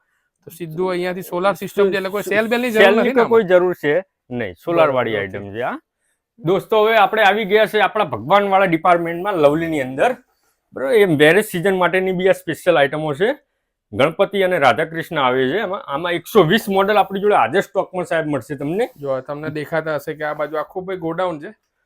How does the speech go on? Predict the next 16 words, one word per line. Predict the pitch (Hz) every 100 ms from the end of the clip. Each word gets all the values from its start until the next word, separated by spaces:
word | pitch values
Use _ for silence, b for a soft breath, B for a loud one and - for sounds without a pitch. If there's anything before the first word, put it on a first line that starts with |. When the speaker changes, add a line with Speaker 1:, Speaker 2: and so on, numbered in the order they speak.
| _ _ _ 131
Speaker 1:
ઘણા | 151 185
બધા | 185 196
મોડલ | 180 170 170
તમને | 165 160
અહીંયા | 156 147
જોવા | 139 127 117
મળશે. | 110 143
Speaker 2:
મ-, | 147 139
મળી | 143 143
જશે, | 113 95 165 254 - _ -
નાની | 113 131
મોટી | 151 151 151
સાઈઝો | - 127 143
અલગ | 131 123 127
અલગ | 170
ડિફરન્ટ. | 135 117 127 139 208